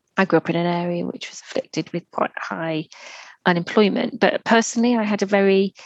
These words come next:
loving family, a very happy childhood. Came from a close community, still in touch with many of my friends from infant school, which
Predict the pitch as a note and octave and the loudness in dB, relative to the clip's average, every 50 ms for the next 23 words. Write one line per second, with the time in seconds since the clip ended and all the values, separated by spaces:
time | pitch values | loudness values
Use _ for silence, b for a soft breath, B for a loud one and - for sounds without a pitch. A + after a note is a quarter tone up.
0 | b b b b _ F#3 F#3 F3+ G#3+ G#3 G3+ - - G#3 G#3+ G#3+ G#3+ G#3+ G#3+ G#3 | b b b b _ 0 0 2 2 0 -2 -2 -2 -2 -2 0 0 0 0 0
1 | G3 G#3 F#3 F#3 F#3+ F#3+ F#3+ - - - - - - - - - - - - - | 0 -2 -2 0 0 0 0 -2 -2 -4 -6 -8 -8 -8 -6 -6 -4 -4 -4 -4
2 | G#3 G3+ G3+ - _ - - G3+ G3+ G#3 G3+ - C4+ D#4+ - - _ _ _ _ | -4 -4 -4 -6 _ -6 -4 -4 -2 -4 -2 -2 -2 -2 -2 -6 _ _ _ _
3 | - - G#3 G3 G3 - - G3 F#3+ F#3+ F#3+ F#3+ F#3+ F#3+ F#3+ F#3+ F#3+ F#3+ _ - | -4 -2 -2 -2 -2 -2 -2 -2 0 0 0 0 0 0 0 -2 -4 -6 _ -8
4 | - - A3 A3+ - - - - - G#3 G#3 G3+ G#3 G#3 G#3 - - A#3+ C4 C#4+ | -2 0 0 0 0 -4 -10 -8 -4 -2 0 0 0 -2 -2 -2 -2 -2 -2 -2
5 | C4+ - _ _ _ - - - G#3 G#3+ G3+ G3 - A3+ G3+ - - - G#3 G#3+ | -4 -8 _ _ _ -6 0 2 2 2 2 2 2 0 0 0 0 0 2 2
6 | G3+ G3+ G3+ G3+ G3+ G3 - - G#3 G3 G#3 G#3 G3+ - - - G3+ G3 G3+ G3+ | 2 2 2 2 0 0 0 0 -2 -2 0 -2 -4 -4 -4 -2 -2 -2 -2 -4
7 | - - A3 - - - - G#3+ G#3+ B3 D4 D4+ C4+ C4 A#3+ G#3 - - - - | -4 -6 -8 -8 -6 -2 0 2 2 2 2 0 -2 -2 -2 -2 -2 -4 -6 -10
8 | - - | -12 -8